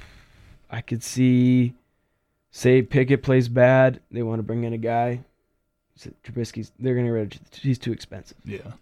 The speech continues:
Speaker 1: They're not having another year of Mitch on the sideline. I could see that. I could see maybe s-, I'd like to see him in Atlanta.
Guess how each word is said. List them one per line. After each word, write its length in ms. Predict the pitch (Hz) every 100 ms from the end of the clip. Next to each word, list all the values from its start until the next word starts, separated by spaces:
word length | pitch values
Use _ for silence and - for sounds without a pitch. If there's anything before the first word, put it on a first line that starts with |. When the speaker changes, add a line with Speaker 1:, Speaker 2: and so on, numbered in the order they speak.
| -
Speaker 1:
They're 100 | 120
not 80 | 107
having 220 | 113 98
another 160 | 95 87
year 180 | 85
of 100 | 90
Mitch 240 | 92 101 -
on 120 | 90 87
the 40 | - -
sideline. 480 | 117 98 87 101 - _ _ _ - _ _ _ _ _ _ -
I 80 |
could 140 | 127 123
see 160 | 135
that. 580 | 117 131 143 139 139 131 -
I 140 | 107
could 180 | 104 110
see 720 | - 123 120 120 120 117 113 - _ _
maybe 400 | 107 117 110 113
s-, 200 | 107 - - _ _ _ _ _ _ _ _ _ _ _ _ _ _ _ _ _ _ _ _ _ _ _ - -
I'd 140 | 120
like 140 | 151 139
to 80 | -
see 120 | 120
him 80 | 104
in 100 | 87
Atlanta. 460 | 78 69 92 123